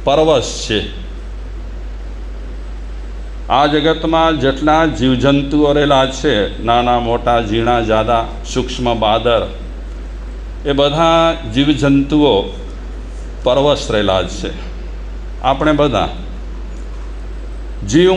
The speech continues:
માત્ર આ જગતમાં પરવશ છે. શેના કારણે પરવશ છે?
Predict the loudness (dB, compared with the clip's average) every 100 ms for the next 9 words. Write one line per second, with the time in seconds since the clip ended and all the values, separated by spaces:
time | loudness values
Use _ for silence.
0 | 4 4 4 0 2 6 6 4 2 4
1 | 4 4 2 2 2 0 0 0 0 2
2 | 4 4 2 -2 -6 -2 -2 -4 -10 -10
3 | -10 -10 -10 -10 -10 -10 -10 -10 -10 -10
4 | -10 -10 -10 -10 -10 -10 -10 -10 -10 -10
5 | -10 -10 -10 -10 -10 -10 -10 -10 -10 -10
6 | -8 -2 2 4 2 2 2 2 0 0
7 | 2 2 4 2 0 -6 -2 0